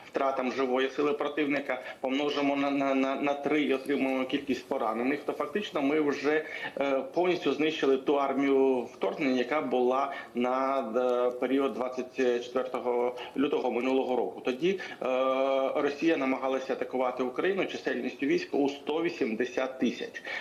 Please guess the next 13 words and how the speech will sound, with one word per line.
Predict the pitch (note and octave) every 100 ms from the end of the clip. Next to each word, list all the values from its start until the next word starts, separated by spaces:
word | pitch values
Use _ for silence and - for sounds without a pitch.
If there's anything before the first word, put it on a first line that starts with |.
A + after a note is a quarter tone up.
| -
Зараз | A2+ D3 G#3 A#3 E3+
вони | E3 D#3+ F#3+ F#3 - -
дійсно | A#2+ D3 D3 C#3+ D3 C#3 C3+
подвоїли, | C3+ D#3+ C#3 C#3 C#3 C3+ C#3 D3 C#3+
е, |
м, | C#3 C#3 C3 C#3 C3+ B2+ C3
кількість, | B2+ C#3+ - C3 B2 - C#3+
е, | C3+ C3 C3 B2+ B2+ B2+ B2+ B2+ C3 C3+
живої | C#3 C#3 C3+
сили, | C3+ - C#3+ A#2+
яка | A#2+ A#2+ B2+ B2+ - -
перебуває | C3+ B2+ A2 A#2 C3 B2+ B2
на, | B2 B2 B2 A#2+ A#2+ A#2+ A#2